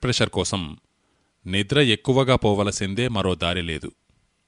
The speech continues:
మరి నిద్ర ఎక్కువగా పోవాలంటే ఏం చేయాలి? నిద్ర ఎక్కువగా పోవాలంటే త్వరగా పడుకోవాలి. మీరడగచ్చు, "మరి ఎన్ని గంటలకు నిద్రపుచ్చాలి?"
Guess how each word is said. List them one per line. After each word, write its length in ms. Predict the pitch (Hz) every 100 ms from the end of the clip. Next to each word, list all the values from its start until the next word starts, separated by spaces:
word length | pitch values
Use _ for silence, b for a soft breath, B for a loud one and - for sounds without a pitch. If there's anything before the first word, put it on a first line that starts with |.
| _ -
మరి 200 | 160 160
నిద్ర 380 | 104 90 98 175
ఎక్కువగా 480 | 196 - 156 151 156
పోవాలంటే 600 | 151 131 123 123 127 120
ఏం 220 | 107 120 120
చేయాలి? 420 | 113 107 110 117 _ _ _ _ _ _ _ _
నిద్ర 400 | 82 90 101 160
ఎక్కువగా 520 | 185 110 - 113 107
పోవాలంటే 760 | 101 92 87 85 82 80 98 123
త్వరగా 480 | - - 110 151 202
పడుకోవాలి. 560 | 107 90 85 76 - - _ _ _ _ _ _
మీరడగచ్చు, 600 | 139 156 127 110 110 -
"మరి 220 | 98 104 104
ఎన్ని 200 | 104 127
గంటలకు 320 | 147 151 143
నిద్రపుచ్చాలి?" 720 | 127 123 120 - 110 110